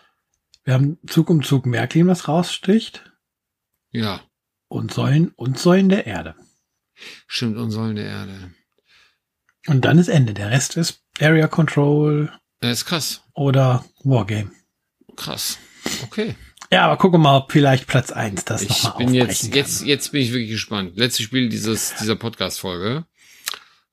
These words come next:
Speaker 1: Board Game Rank achtundsiebzig. Geek
Speaker 2: Mhm.
Speaker 1: Rating sieben Komma sechs zwei null. Neunzehntausendvierundzwanzig
Speaker 2: Ah,
Speaker 1: Votes.
Speaker 2: spricht schon mal nicht für ein Wargame. Das sind viele.
Speaker 1: <laughs> Es ist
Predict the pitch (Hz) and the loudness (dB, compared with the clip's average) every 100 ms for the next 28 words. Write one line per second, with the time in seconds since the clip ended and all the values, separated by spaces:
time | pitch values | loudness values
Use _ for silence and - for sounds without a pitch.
0 | _ - - - 127 120 175 220 - 165 | _ -20 -14 -6 -4 2 4 4 4 4
1 | 156 156 156 - - 139 - 151 135 127 | 6 4 2 -4 -4 -4 -2 0 0 -4
2 | - - - - - - 160 165 135 113 | -10 -18 -16 -18 -6 2 2 2 -2 -2
3 | 135 117 117 143 135 139 131 127 147 - | -4 -4 -2 -2 -2 -2 -2 -2 -6 -8
4 | - 139 139 170 196 - - - _ 131 | -6 -2 2 2 2 -2 -14 -20 _ -2
5 | 131 165 180 165 143 147 143 139 - - | 2 4 4 2 2 2 2 0 -2 -12
6 | - - - 175 226 160 160 - 123 135 | -20 -16 0 2 2 0 -2 -6 -2 -2
7 | 139 - 131 - 117 110 139 120 - - | -2 -2 -2 -2 -6 -2 2 2 -2 -6
8 | 135 - 139 156 - 143 104 87 85 67 | -6 -6 -6 -6 -6 -8 -10 -10 -12 -14
9 | - 101 - 120 101 - - _ _ _ | -16 -14 -10 -8 -10 -12 -18 _ _ _
10 | _ _ - 147 107 - - 233 - 226 | _ _ -2 0 0 0 -6 -8 2 2
11 | 180 233 185 - 196 - - - _ - | 4 0 0 0 -2 0 -2 -2 _ -4
12 | - _ - - - - - 147 - 170 | -4 _ -10 -8 -10 -14 -4 -4 2 2
13 | 175 - - - - | 2 0 -10 -12 -14